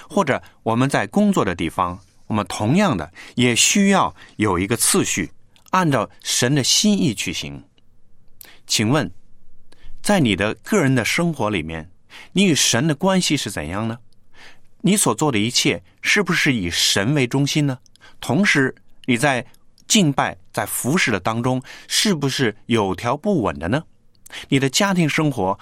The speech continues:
或者你的工作是不是有次序的呢？有些基督徒认为，啊，反正我在家里面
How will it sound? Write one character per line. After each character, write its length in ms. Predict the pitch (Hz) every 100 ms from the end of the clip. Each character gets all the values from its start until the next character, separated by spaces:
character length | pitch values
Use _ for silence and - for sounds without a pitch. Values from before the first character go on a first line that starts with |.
| -
或 120 | -
者 80 | 185
你 120 | 127
的 220 | 107 113 - -
工 260 | - 226 220
作 300 | 208 95 - _ _ -
是 180 | - 156
不 140 | 127
是 260 | 117 120 104
有 140 | - 85
次 260 | - 180
序 180 | 143 117
的 120 | 92
呢？ 120 | 87 87 - _ _ _ _ _ _ _ _ _ _ _ _ - -
有 160 | 143 135
些 160 | 208
基 160 | 190 202
督 100 | 196
徒 260 | - 110 -
认 220 | 185 165
为， 200 | 107 101 - _ _ _ _ -
啊， 180 | 160
反 240 | 139 127 120
正 220 | 196 180 - -
我 180 | - 117
在 160 | 120 143
家 320 | - 202 196
里 140 | 170
面 180 | 107 107